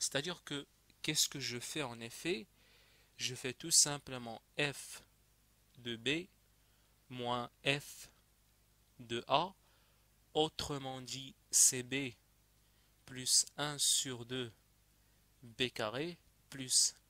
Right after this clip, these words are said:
un tiers B à la puissance trois, et je fais moins, j'ouvre la parenthèse, je fais A plus un demi A carré plus un tiers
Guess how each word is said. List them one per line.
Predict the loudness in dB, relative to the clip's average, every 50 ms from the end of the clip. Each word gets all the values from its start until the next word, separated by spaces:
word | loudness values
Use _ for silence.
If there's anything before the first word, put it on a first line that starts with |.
| _
un | -2 -2 -2 -2
tiers | -2 -2 0 0 0 0 0 0 -2 -4 -8 -12 -18 _ _ _ _ _ _ _ _ _ _ _ _ _ _ _ _ -20
B | -8 -2 0 0 0 -2 -4
à | -6 -8
la | -8 -8
puissance | -4 -2 0 0 0 0 -4 -6
trois, | -6 -4 -4 -4 -4 -6 _ _ _ _ _ _ _ -4
et | -2 0 0 0
je | 0 -2 -2
fais | -4 -6 -6 -6 -6
moins, | -6 -6 -6 -6 -6 -8 -10 -14 -18 -20 _ _ _ _ _ _ _ _ _ _ _ _ _ _ _ -8
j'ouvre | -4 -4 -4 -2 -4 -4
la | -4 -2
parenthèse, | 0 0 0 0 -2 -6 -4 -4 -4 -2 0 0 0 -2 -2 -8 _ _ -12
je | -8 -8 -8
fais | -8 -8 -12 -12 -6 -4
A | -2 -2 -2 -4 -8 _ _ _ _ _ _ _ -12
plus | -10 -8 -4 -2 0 0 0 -2 -4 -12 -20 _ _ _ _ _ _ _ _ _ _ _ _ _ -2
un | 0 0 0 -2
demi | -4 -8 -8 -8 -8 -8 -10 -8 -4
A | -4 -4 -4 -4
carré | -4 -6 -6 -4 -4 -4 -6 -6 -6 -8 -12 _ _ _ _ _ _ _ _ _ _ _ _ _ _ _ _ -14
plus | -12 -10 -4 2 4 4 4 4 2 -2 _ _ _ -2
un | -2 0 -2 -2
tiers | -4 -4 -2 0 0 0 0 0 -2 -4 -6 -8